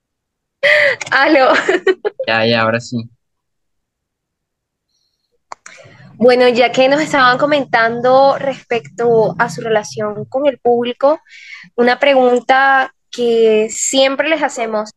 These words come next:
Speaker 1: a las bandas de otros países es respecto a cómo es la escena musical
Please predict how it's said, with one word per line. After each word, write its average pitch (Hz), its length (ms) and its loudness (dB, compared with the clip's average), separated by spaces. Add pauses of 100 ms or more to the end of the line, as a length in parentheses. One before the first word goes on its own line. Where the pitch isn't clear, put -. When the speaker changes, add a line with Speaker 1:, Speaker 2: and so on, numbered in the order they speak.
Speaker 1:
a 226 140 -2
las 214 220 -4
bandas 226 760 0
de 220 140 2
otros 220 280 -2
países 302 640 0 (500)
es 220 640 2
respecto 240 640 0
a 226 200 -2
cómo 247 360 4
es 269 180 2
la 285 80 2
escena 262 280 -2
musical 226 760 -2